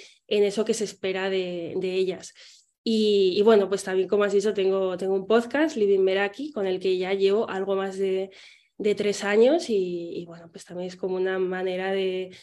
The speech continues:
de, de aportar, de comunicar, en, en muchos casos, pues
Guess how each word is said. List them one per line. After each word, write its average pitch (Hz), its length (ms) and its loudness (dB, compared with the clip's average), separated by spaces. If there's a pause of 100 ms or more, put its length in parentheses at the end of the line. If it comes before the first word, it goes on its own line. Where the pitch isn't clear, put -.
(380)
de, 190 360 0
de 190 120 0
aportar, 190 480 -2
de 214 140 2
comunicar, 196 680 2
en, 180 420 -2
en 196 100 -2
muchos 202 320 2
casos, 208 300 -4
pues 208 320 0